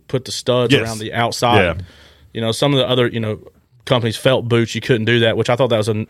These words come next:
Speaker 1: a nice touch.
Speaker 2: Yeah, yeah,
Speaker 1: A little
Speaker 2: so
Speaker 1: extra traction there if you need it.
Speaker 2: Um,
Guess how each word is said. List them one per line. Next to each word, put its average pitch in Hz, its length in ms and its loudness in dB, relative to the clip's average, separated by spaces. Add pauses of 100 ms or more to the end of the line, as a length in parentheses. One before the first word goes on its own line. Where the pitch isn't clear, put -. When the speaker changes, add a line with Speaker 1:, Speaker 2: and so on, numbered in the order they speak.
(140)
Speaker 1:
a 117 80 -4
nice 113 280 -2
touch. - 460 0 (160)
Speaker 2:
Yeah, 127 400 0
yeah, 131 100 0
Speaker 1:
A 147 40 8
little 151 100 8
Speaker 2:
so 147 140 2
Speaker 1:
extra 143 280 -2
traction 127 460 -4
there 120 280 -6
if - 80 -14
you 120 60 -6
need 117 220 -2
it. 107 120 -8 (320)
Speaker 2:
Um, 101 680 2